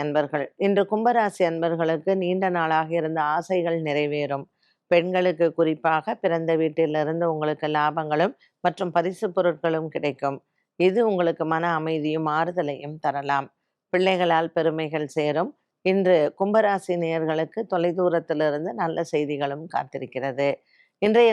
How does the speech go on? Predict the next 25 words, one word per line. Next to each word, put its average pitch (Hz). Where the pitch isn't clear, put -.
நாளில் 180
விநாயகர் 175
ஆலய 156
வழிபாடும் 156
மற்றும் 151
முருகன் 180
ஆலய 156
வழிபாடும் 147
நல்லது. -
மீனராசி 190
நேயர்கள். 131
இன்று 214
மீனராசி 233
நேயர்களுக்கு 165
ஆறாம் 208
இடத்தில் 170
இருக்கக்கூடிய 160
சந்திரன் 202
மற்றும் 156
கேத்து 180
பகவானின் 156
சஞ்சாரம் 160
சற்று 170
செலவுகளை 170
கொடுக்கலாம். 143